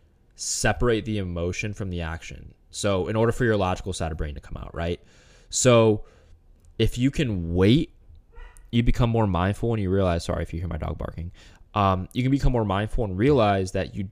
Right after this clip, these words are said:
don't necessarily want the X food. Your, your emotion's the one that's trying to get the best of you. Um,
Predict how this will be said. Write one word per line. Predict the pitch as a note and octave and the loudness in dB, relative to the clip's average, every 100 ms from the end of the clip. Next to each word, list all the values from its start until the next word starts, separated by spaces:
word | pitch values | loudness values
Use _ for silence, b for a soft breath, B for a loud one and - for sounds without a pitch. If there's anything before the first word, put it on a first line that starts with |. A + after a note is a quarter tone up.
| - | -2
don't | G#2 A2 - | -2 -2 -6
necessarily | G#2+ G#2 A2+ G2+ F2 D#2+ - _ _ _ - | -6 -4 -2 -2 -2 -6 -16 _ _ _ -14
want | E2+ F2 A2+ D#3+ - G#2+ | -10 0 4 4 0 -4
the | - | -2
X | D#2+ E2+ - | -2 -6 -10
food. | - F2+ D2 | -8 -4 -4
Your, | D#2 - | -6 -10
your | - D2+ | -10 -8
emotion's | F#2+ A2 C#3+ F3+ B2 G2+ F2+ - - | -2 8 8 8 4 -2 -4 -10 -2
the | G#2 | 0
one | G2 G2 | 0 -2
that's | F#2+ F2 - | 0 -2 -2
trying | G2+ F#2 | -2 -2
to | F2 | -2
get | F2 | -4
the | - | -2
best | A2+ B2 - | 0 0 -2
of | F2+ | -6
you. | E2 D#2+ b b b b - | -4 -6 b b b b -2
Um, | F#2 F2 F2 E2+ - | 0 2 0 -4 -6